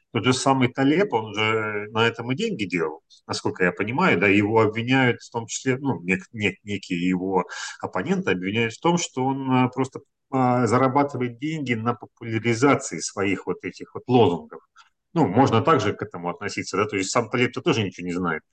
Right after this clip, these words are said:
Ну, вот он написал книгу, да, он хорош, хорошо владеет словом, мастер этого дела, и вот он запускает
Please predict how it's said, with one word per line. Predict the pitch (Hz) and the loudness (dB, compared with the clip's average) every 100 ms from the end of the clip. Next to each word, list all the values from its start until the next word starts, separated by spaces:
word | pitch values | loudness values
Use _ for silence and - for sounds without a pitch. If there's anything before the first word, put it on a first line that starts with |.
| - _ _ - | -20 _ _ -10
Ну, | 98 90 | -6 -2
вот | 117 110 | -2 -2
он | 95 | -4
написал | 95 - 131 123 | -4 0 2 2
книгу, | 104 92 87 | 0 -2 0
да, | 101 | 2
он | 107 | 2
хорош, | - 95 107 | 2 0 0
хорошо | - 101 90 - | 0 -2 -2 -4
владеет | 98 92 87 90 - | -4 -2 0 -2 -4
словом, | - 127 151 117 95 | -2 0 2 2 0
мастер | 90 95 - 98 | 0 -2 -2 -4
этого | 92 92 90 | -4 -2 -4
дела, | 92 120 143 110 - - - _ _ | 0 4 4 4 -2 -14 -18 _ _
и | 104 98 | -4 -4
вот | 95 113 | -2 0
он | 107 101 | 0 2
запускает | 98 107 - - 120 110 | 0 -2 -6 2 6 6